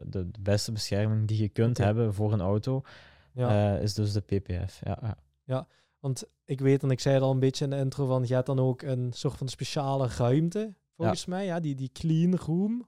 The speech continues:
Speaker 2: Hoe,
Speaker 1: Ja, ja, klopt.
Speaker 2: hoe, hoe werkt dat dan, eh, precies?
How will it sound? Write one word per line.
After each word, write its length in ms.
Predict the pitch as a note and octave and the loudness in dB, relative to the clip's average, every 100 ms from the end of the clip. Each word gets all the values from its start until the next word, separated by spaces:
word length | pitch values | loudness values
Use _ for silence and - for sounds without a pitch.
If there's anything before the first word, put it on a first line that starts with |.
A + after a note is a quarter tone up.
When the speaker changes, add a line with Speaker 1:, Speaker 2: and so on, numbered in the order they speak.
| - | -6
Speaker 2:
Hoe, 140 | D3+ | 0
Speaker 1:
Ja, 60 | D#3 | 2
ja, 200 | D3+ A2+ - - | 2 -2 -6 -12
klopt. 320 | G2+ - - | -12 -12 -18
Speaker 2:
hoe, 120 | - C#3 C#3 | -8 -4 2
hoe 160 | D3+ | 4
werkt 380 | D3 C#3+ D3 C#3+ | 6 6 4 0
dat 140 | C3+ | 0
dan, 280 | C3+ C#3 D#3 | 2 0 0
eh, 260 | C#3 C3+ C3 B2+ | 0 0 0 -4
precies? 540 | - C3 D3 B2+ - | -10 -8 -6 -6 -8